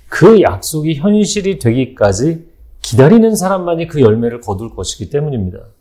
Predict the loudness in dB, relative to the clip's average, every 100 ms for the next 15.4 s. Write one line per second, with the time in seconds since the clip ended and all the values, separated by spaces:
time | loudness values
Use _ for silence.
0 | _ _ _ _ _ _ 4 6 6 6
1 | 4 0 -6 -4 -2 0 -2 0 0 0
2 | -2 -4 -4 -4 -4 -2 -4 -8 _ _
3 | _ _ _ 0 2 2 4 4 4 4
4 | 2 -6 -4 0 0 -2 -8 -10 -18 -16
5 | -6 0 0 2 0 0 -6 -8 -10 -14
6 | -12 -10 -8 -6 -6 -8 _ _ -20 -8
7 | 0 0 2 0 -4 -8 -10 -14 -18 _
8 | _ _ _ -4 0 2 2 2 2 2
9 | 0 0 0 -2 2 2 2 0 -6 -4
10 | 0 2 0 -2 -4 -6 -6 -12 _ _
11 | _ -18 -18 -14 -8 0 2 2 -2 -4
12 | -18 -20 -20 _ _ _ -20 -20 -20 -18
13 | 0 4 4 4 2 0 -2 -4 -8 -12
14 | -12 -6 -2 -2 0 -2 -4 _ -12 -6
15 | -2 -2 -4 -6